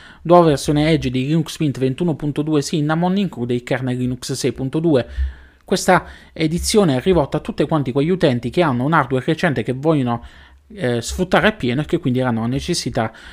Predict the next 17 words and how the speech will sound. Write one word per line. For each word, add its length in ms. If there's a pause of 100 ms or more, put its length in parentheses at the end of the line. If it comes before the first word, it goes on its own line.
(140)
di 80
utilizzare 540
con 180
l'ultimo 560
kernel 640
disponibile. 880 (640)
Novità 580
interessante 680
di 120
questa 300
nuova 180
versione, 580
comunque 480
basata 380
sul 180
kernel, 420
eh, 320